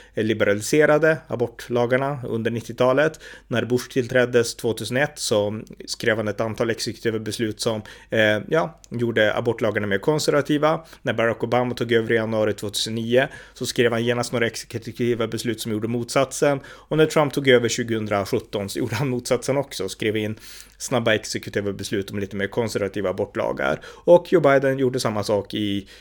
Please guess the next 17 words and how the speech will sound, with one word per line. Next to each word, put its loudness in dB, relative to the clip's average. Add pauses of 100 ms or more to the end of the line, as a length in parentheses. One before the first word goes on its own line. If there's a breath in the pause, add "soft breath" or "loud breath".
(140 loud breath)
igår 2
eller 2
i 0
förrgår 0
då -2
han -4
skrev -2
in -2
nya 6
exekutiva -2
beslut -4
om -4
lite -4
mer 0
liberala 0
abortlagar. -2 (340 loud breath)
Men 2